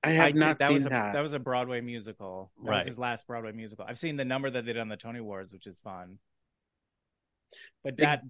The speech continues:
Speaker 2: d-, apparently wasn't very good. He also, Bob Fosse, apparently, like, didn't like working with a lot of other writers. And that's, so, like, I think he like, the score is all old songs, like, it's not original score,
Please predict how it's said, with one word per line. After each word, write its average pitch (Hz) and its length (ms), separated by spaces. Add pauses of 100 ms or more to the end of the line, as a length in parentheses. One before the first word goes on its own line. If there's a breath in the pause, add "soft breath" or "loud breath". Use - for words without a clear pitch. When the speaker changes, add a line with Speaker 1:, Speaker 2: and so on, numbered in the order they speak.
Speaker 2:
d-, 170 60
apparently 147 380
wasn't 117 280
very 104 200
good. 98 180
He 165 100
also, 190 220
Bob 147 200
Fosse, 143 440
apparently, 127 420
like, 110 240
didn't 131 200
like 123 220
working 120 320
with 120 160 (120)
a 120 60
lot 113 180
of 107 80
other 104 160
writers. 117 560 (320)
And 120 120
that's, 120 260 (400)
so, - 200
like, 117 200
I 113 60
think 120 180
he 139 260 (380)
like, 135 180 (380)
the 147 100
score 156 300
is 147 100
all 131 200
old 123 180
songs, 127 380
like, 120 100
it's 117 100
not 123 160
original 120 340
score, 95 500